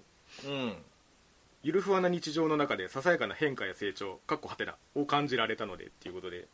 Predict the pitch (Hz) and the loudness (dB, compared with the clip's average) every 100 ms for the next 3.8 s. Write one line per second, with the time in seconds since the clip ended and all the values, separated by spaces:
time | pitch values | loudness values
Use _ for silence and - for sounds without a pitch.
0 | _ _ - - - - _ _ _ - | _ _ -20 -20 -20 -20 _ _ _ -2
1 | 107 92 92 156 120 104 131 127 127 127 | -2 0 -2 0 0 0 0 0 -2 -2
2 | 127 123 120 104 - 69 78 98 110 120 | 0 2 2 0 -4 -10 -10 -6 -4 -4
3 | - 92 92 107 120 120 123 123 | -4 -8 -6 -2 -2 -2 -4 -6